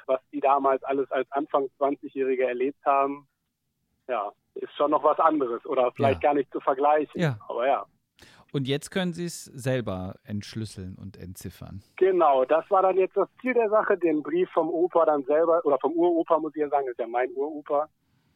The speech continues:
Speaker 1: selber zu entschlüsseln. Das habe ich dann auch gemacht. Hab das dann auch mit Frau Professor Doktor Herchert einmal so per Mail ausgetauscht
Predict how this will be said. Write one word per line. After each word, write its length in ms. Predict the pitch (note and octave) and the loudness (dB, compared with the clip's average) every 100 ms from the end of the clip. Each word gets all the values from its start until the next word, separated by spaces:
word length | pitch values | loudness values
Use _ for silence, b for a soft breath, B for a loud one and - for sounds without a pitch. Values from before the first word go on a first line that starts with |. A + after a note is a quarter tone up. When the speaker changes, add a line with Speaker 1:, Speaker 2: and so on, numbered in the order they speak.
| _ - A#2 | _ -14 -4
Speaker 1:
selber 360 | B2 D3+ E3 D3+ | 0 2 2 0
zu 100 | - | -4
entschlüsseln. 840 | C#3+ B2+ - F3+ - F3+ F3+ F#3 F#3+ | -6 -6 -2 -2 2 2 4 0 -2
Das 120 | C3+ | 0
habe 180 | - D#3+ | 2 0
ich 60 | D3+ | 2
dann 180 | D3 C#3+ | 0 2
auch 160 | C3 | -2
gemacht. 320 | - C#3+ C#4 - _ _ _ _ _ _ _ | 2 2 2 -2 _ _ _ _ _ _ _
Hab 180 | - C#3 | -2 0
das 180 | D3 C#3 | 0 0
dann 160 | C3+ C3 | 0 0
auch 220 | C3 C3 | 0 0
mit 160 | C3 - | -4 -6
Frau 240 | - B2 | -6 -8
Professor 360 | - C3 C3 C3+ | -8 -8 -8 -6
Doktor 240 | B2 - | -6 -4
Herchert 400 | A#2+ C3+ D3 C3 | 0 0 0 -4
einmal 300 | B2 B2+ A#2+ | -4 0 -2
so 140 | B2 A#2+ | -2 -10
per 160 | - B2 | -6 -6
Mail 560 | A#2+ C3+ C#3+ C#3 C3+ C#3 _ | 0 2 4 2 0 -4 _
ausgetauscht 880 | C#3 F3+ - F#3+ F3 E3+ F3 - | 0 2 0 0 2 2 0 -8